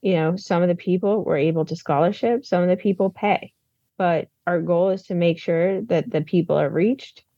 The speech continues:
that the care is equitable, and that people are at home with their families for the holidays because they got the treatment they needed when they needed it, and it didn't escalate to the point that they had no other solution but taking their own life.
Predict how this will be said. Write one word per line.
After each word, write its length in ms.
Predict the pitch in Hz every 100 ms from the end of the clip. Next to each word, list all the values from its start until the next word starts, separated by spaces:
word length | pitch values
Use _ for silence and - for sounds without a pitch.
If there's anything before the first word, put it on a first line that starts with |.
| -
that 160 | 160
the 80 | 156
care 240 | - 165
is 140 | 160 170
equitable, 680 | - 165 220 208 220 220 269 _ _
and 140 | - 165
that 140 | 160
people 300 | - 190 185
are 160 | 175 156
at 120 | -
home 540 | - 190 180 190 220 - _ -
with 220 | 175 208
their 200 | 226 214 -
families 580 | 180 180 208 233 240 -
for 100 | 170
the 80 | 156
holidays 600 | 165 180 202 226 240 269 -
because 480 | 165 170 160 160 - _ _ -
they 100 | 160
got 320 | 143 165 180
the 80 | 170
treatment 460 | - 165 160 185 165
they 120 | 147
needed 460 | 151 165 214 220
when 240 | 220 170 165
they 140 | 151
needed 400 | 151 156 165 190
it, 220 | 214 220 - _ _ _
and 120 | 165
it 160 | 151 147
didn't 320 | 165 170 110
escalate 580 | 147 156 - 170 156 -
to 100 | -
the 100 | 151
point 300 | 151 151 156
that 140 | 160
they 100 | 147
had 220 | 165 156
no 200 | 147 151
other 200 | 147 147
solution 560 | 151 - 156 151 156 151
but 160 | 160 -
taking 360 | 147 147 147
their 160 | 147 139
own 180 | 135 135
life. 260 | 127 143